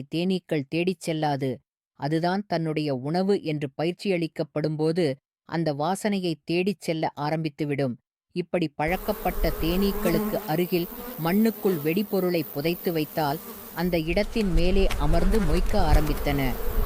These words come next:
இதன் மூலம் அந்த இடத்தில் கன்னிவெடி உள்ளதை கண்டுபிடித்து பக்குவமாக அகற்றலாம் என்பது தான் ஆராய்ச்சியின் முடிவாகும். இது குறித்து பேராசிரியர் நிகோலா கேசிக் கூறுகையில், இந்த ஆராய்ச்சி கன்னிவெடிகளை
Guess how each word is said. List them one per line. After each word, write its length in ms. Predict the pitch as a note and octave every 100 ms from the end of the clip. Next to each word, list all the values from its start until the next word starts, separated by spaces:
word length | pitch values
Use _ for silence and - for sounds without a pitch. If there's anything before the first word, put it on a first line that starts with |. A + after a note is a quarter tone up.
| -
இதன் 300 | E3+ E3 D#3
மூலம் 380 | D3 E3 F#3+ E3 - _ -
அந்த 220 | E3 E3+
இடத்தில் 520 | D#3+ D#3+ G3 - G#3 -
கன்னிவெடி 520 | D3+ F3 G3 F#3 E3+
உள்ளதை 380 | D3 D#3+ D#3+ D3
கண்டுபிடித்து 680 | - D3 F3+ F#3 F3+ - G3 D#3+ - _ _ -
பக்குவமாக 840 | - - A3+ A3+ A3 A3 A3 B3 -
அகற்றலாம் 680 | C#3+ F#3+ F#3+ G3+ F#3+ G3 F#3+
என்பது 380 | D3+ D3+ D3 C#3+ F#3+ -
தான் 240 | D3+ E3 - -
ஆராய்ச்சியின் 640 | D3+ F3 F#3 F3 F3+ F3 E3+
முடிவாகும். 580 | C#3+ D3+ D3 C3+ C3+ A#2 - _ _ _ E3
இது 160 | D#3+ -
குறித்து 420 | E3+ F3+ - F3+ D#3 _ _ _
பேராசிரியர் 720 | F3 F#3+ G3+ F#3+ F3 E3 D3+
நிகோலா 400 | C#3+ D3+ F#3 F#3+ F3+
கேசிக் 420 | - E3+ - F3+
கூறுகையில், 540 | - E3 D#3+ E3 F3 E3 _ _ _ -
இந்த 200 | F#3 F3 - D3
ஆராய்ச்சி 540 | E3 G3 G3+ G3 - G#3 -
கன்னிவெடிகளை 680 | D3+ F#3 G3 F3+ F3+ E3+